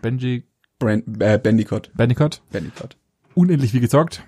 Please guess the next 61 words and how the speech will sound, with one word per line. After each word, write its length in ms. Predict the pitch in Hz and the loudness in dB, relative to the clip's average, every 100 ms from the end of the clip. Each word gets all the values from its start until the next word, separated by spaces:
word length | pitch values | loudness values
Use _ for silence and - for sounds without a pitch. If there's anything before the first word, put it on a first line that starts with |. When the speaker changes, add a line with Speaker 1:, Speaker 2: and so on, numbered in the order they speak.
| - _ _ 123 - | -20 _ _ -14 -12
Speaker 1:
Das 180 | 123 127 | -8 0
war, 360 | 123 120 120 | 2 4 2
äh, 140 | 117 117 | 0 -2
und 240 | 120 120 | -2 -2
dann 100 | 123 | 0
sind 120 | 123 | 2
wir 100 | 131 | 2
immer 140 | 131 127 | 2 2
bei 120 | 117 | 2
dem 120 | 117 | 2
einen, 500 | 123 131 143 156 131 | 2 2 4 4 2
der, 160 | 123 113 | -2 -2
weil 280 | 113 113 113 | 0 0 -4
die 420 | 107 107 - - 110 | -8 -8 -8 -6 -2
Mutter 220 | 127 117 | 2 2
war 80 | 113 | 2
irgendwie 160 | 113 | 2
nie 120 | 117 117 | 0 0
da 260 | 117 127 | 2 2
und 340 | 120 113 117 113 | 2 -2 -2 -2
dann 160 | 110 | 0
haben 100 | 113 | 2
wir 80 | 107 | 0
halt 120 | 107 | 0
einfach 240 | 110 107 107 | -2 -2 -2
Tag 220 | 120 113 | -2 0
und 80 | 113 | 0
Nacht 140 | 110 | 0
bei 100 | 113 | 0
dem, 200 | 110 110 | 0 2
haben 100 | 104 | 2
wir 60 | 104 | 0
halt 180 | 104 - | -2 -6
vom, 280 | 104 101 101 | -6 -6 -6
von 120 | 107 | -6
der 80 | 101 | -4
Glotze 200 | 110 107 | -4 -4
geguckt 180 | 104 104 | -4 -4
und 40 | |
haben 100 | 104 | -6
gezockt. 360 | 107 104 107 - _ | -6 -8 -8 -16 _
Speaker 2:
Nee, 100 | 104 101 | -8 -2
bei, 120 | 107 | -2
bei 220 | 98 107 | 0 0
mir 200 | 107 127 | 4 4
war, 180 | 135 113 - | 4 0 2
war, 220 | 113 107 | 2 2
also 180 | 107 107 98 | 0 -2 -4
es 160 | 98 - | -6 -6
hat 180 | 104 110 | -2 2
auch 200 | 120 117 | 0 0
lang 260 | 104 127 | 2 2
gedauert, 420 | 117 107 120 127 | 2 2 2 2
bis 200 | 127 110 | 0 -2
wir 120 | 110 104 | -2 0
unseren 240 | 104 104 | -2 0
ersten 480 | 113 120 - 110 113 | 0 0 0 0 0
Rechner 440 | 98 101 113 135 113 | -6 -4 -2 -2 -2
tatsächlich 480 | 101 - 113 104 | -4 -4 -6 -4
daheim 340 | - 95 101 131 | -6 -4 -2 -2
hatten. 260 | 135 175 | -4 -6